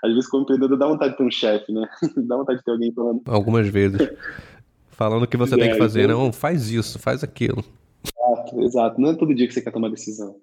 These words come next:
Speaker 1: Então, indo pro C L T, você perde um pouco dessa autonomia e você ganha uma segurança, um respaldo de outro lado.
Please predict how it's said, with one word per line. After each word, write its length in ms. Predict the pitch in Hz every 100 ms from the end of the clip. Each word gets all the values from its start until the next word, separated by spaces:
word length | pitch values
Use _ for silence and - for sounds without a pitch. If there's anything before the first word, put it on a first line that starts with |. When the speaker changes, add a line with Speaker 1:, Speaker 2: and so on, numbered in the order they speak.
| _ _ _ _ -
Speaker 1:
Então, 760 | 107 113 120 120 117 113 107 - - -
indo 220 | 123 131 131
pro 100 | -
C 80 |
L 140 | 131 127
T, 240 | 127 135
você 220 | 135 -
perde 280 | 135 123 117
um 100 | 117
pouco 200 | 113 107
dessa 160 | 113 113
autonomia 600 | - 120 135 143 156 175
e 260 | 165 143 -
você 140 | -
ganha 180 | 139 139
uma 100 | 139
segurança, 540 | 135 143 135 120 120
um 40 | 123
respaldo 520 | 131 - 117 113 117
de 80 | 117
outro 200 | - 147
lado. 240 | 131 92